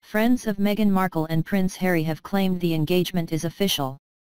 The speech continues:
A source told the Daily Star Sunday Harry popped the question to the Suits actress while the couple were camping in the Botswana bush. They said the helicopter prince flew Meghan out to the top secret site before proposing under the stars.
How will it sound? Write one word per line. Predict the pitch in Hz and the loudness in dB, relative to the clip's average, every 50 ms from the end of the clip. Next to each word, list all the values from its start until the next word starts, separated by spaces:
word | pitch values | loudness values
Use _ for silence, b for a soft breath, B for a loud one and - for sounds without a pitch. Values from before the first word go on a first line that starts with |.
| _ _ _ _ _ _ _ _ _ | _ _ _ _ _ _ _ _ _
A | 190 196 208 | 0 0 0
source | - - 226 226 220 214 - | 0 2 2 2 2 0 -2
told | - - 202 196 185 160 | -4 -2 0 0 0 0
the | 165 180 | 0 -2
Daily | 170 175 175 175 185 202 202 | 0 2 2 2 2 0 0
Star | 202 - - 185 190 185 185 | -2 -2 -2 0 2 2 0
Sunday | - - 190 185 175 175 175 165 | 0 0 0 0 2 2 0 -2
Harry | 160 170 190 190 170 156 147 | 0 0 0 2 2 0 -2
popped | - - 175 170 170 - - | -2 -2 -2 -2 -2 -4 -8
the | 160 156 | -8 -8
question | - - 196 196 185 - - 160 156 151 | -4 -2 -2 -2 -2 -2 -4 -2 -2 -2
to | 170 160 | -2 -4
the | 156 151 | -4 -6
Suits | - - 202 196 190 - - | -2 0 0 0 0 -2 -4
actress | 175 170 160 - - 170 160 147 - - | -4 -4 -4 -4 -4 -4 -4 -4 -4 0
while | 170 165 165 170 170 | 0 2 2 2 0
the | 170 160 | -2 -2
couple | - - 196 190 - 165 156 151 | -2 -2 -2 -2 0 0 0 0
were | 156 151 | 0 -2
camping | 147 - 196 196 196 208 196 185 170 | -2 0 0 0 0 2 0 0 0
in | 160 156 | 2 0
the | 156 147 | 0 2
Botswana | 147 170 165 165 - - - 185 180 180 185 180 170 | 2 0 0 0 -4 -6 -2 0 0 2 2 0 0
bush. | 165 160 143 139 - - - - _ _ _ _ _ _ _ _ _ _ _ _ _ _ _ _ | 0 -2 -2 -2 -4 -4 -4 -8 _ _ _ _ _ _ _ _ _ _ _ _ _ _ _ _
They | - 202 196 | 0 0 0
said | - - 233 226 208 | 2 2 0 0 0
the | 220 214 | 0 -2
helicopter | 190 190 202 208 220 208 - 180 165 165 - - 185 170 | 0 0 2 2 2 0 0 0 0 0 0 -2 -2 -2
prince | 165 - - 170 151 151 - | -2 -2 -2 -2 0 -2 -4
flew | - - 202 196 180 180 | -4 -4 -2 0 2 2
Meghan | 180 180 180 185 202 202 190 | 2 0 2 2 0 2 2
out | 175 165 165 - | 0 -2 -2 -4
to | - 160 | -4 -4
the | 160 156 | -4 -2
top | - 185 185 185 185 - | 0 0 0 0 0 -2
secret | - - 202 196 - 196 185 - | 0 0 0 0 0 -4 -6 -6
site | - - 185 180 180 - | -2 0 0 0 0 -2
before | - 156 - - 170 160 | -6 -6 -2 0 0 0
proposing | 156 - 175 170 - 196 196 190 185 175 165 160 | 2 -2 -4 -4 -2 -2 -2 0 0 -2 0 0
under | 165 170 170 160 | -2 -2 -2 -2
the | 165 | -4
stars. | 151 - - 185 175 147 139 135 131 - - | -6 -4 -2 0 0 0 0 -2 -6 -10 -14